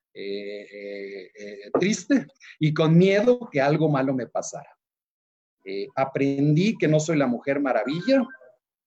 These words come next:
y no porque soy deportista dejo de ser vulnerable. Eh, fui engreída, soberbia y el covid me dio una gran lección. Ojo, solo cuídense y tomen precauciones".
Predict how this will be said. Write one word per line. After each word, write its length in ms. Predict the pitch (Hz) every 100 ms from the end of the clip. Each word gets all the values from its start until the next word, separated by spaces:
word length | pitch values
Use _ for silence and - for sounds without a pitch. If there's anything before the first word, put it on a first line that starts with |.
| _ -
y 240 | 143 143
no 360 | 147 170 190 196
porque 300 | 202 170 143
soy 200 | - 156
deportista 760 | 165 - 117 - 165 170 185
dejo 340 | 156 131 - 139
de 100 | 123
ser 260 | - 127 123
vulnerable. 640 | 120 120 101 87 82 76 _ _ _ _ _ _ _ - -
Eh, 140 | 90 92
fui 160 | 127
engreída, 680 | 135 131 123 131 156 175 185
soberbia 680 | - 117 117 139 147 160 185
y 120 | 120
el 140 | 107 98
covid 340 | 104 131 143
me 160 | 131 113
dio 140 | 120
una 200 | 123 120
gran 360 | 110 110 113 113
lección. 460 | 101 - - 82 - _ _ _ _ _ -
Ojo, 420 | 151 170 170 117
solo 460 | - 170 180 190 175
cuídense 640 | 202 208 226 214 - 233
y 120 | - -
tomen 540 | - 143 156 160 160
precauciones". 1200 | - 117 - 90 170 - 87 80 _ _ - -